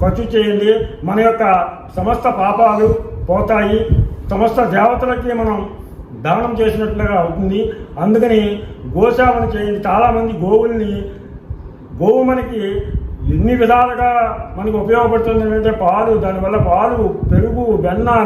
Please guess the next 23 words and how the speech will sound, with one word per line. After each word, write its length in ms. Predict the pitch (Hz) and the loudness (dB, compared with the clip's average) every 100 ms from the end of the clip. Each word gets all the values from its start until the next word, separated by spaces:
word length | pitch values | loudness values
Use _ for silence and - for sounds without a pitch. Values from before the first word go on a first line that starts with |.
| 175 | 0
నెయ్యి 460 | 190 226 240 214 | -2 -4 -2 -2
అన్ని 340 | 165 147 240 262 | 0 2 2 4
విధాలుగా 480 | 247 247 247 233 233 | 4 4 2 0 -2
మనకు 160 | 220 208 | -4 -2
ఉపయోగపడుతుంది. 680 | 220 220 208 190 196 190 214 214 - - 165 | -2 0 -2 -4 -6 -4 -4 -4 -6 -4 0
గృహప్రవేశ 600 | 190 233 247 247 233 233 | 2 2 2 0 0 -2
టైంలో 260 | 226 226 214 | -2 -2 -2
ఉపయోగపడుతుంది. 800 | 208 208 208 190 190 180 185 202 - - 147 | -4 -4 -6 -6 -8 -8 -10 -10 -14 -10 0
అన్నింటికీ 440 | 202 240 254 247 | 0 2 0 0
మనకి 240 | 240 226 | 0 -2
సమస్త 340 | 214 208 214 220 | -4 -4 -4 -4
దేవతలు 400 | 202 214 220 214 | -2 -2 0 -2
తల్లి 300 | 202 214 226 | 0 2 2
అని 120 | 214 | 2
పిల్లలకి 400 | 190 208 220 196 | 0 0 0 2
ఆవు 240 | 170 208 | 2 0
పాలు 360 | 214 233 220 190 180 | 2 2 2 -2 -4
పట్టిస్తున్నారు. 560 | 170 185 175 190 185 196 - - - - | -6 -4 -6 -4 -4 -4 -4 2 2 4
ఇన్ని 160 | 196 226 | 4 4
రకాలుగా 440 | 214 226 247 247 | 4 2 2 4
ఉపయోగపడేటువంటి 840 | 233 226 226 226 220 214 208 196 180 | 2 2 0 0 0 0 -2 -4 -2
ఆ 60 | 170 | -2
గోవుని 680 | 160 190 240 226 190 190 | 2 2 2 2 -2 -4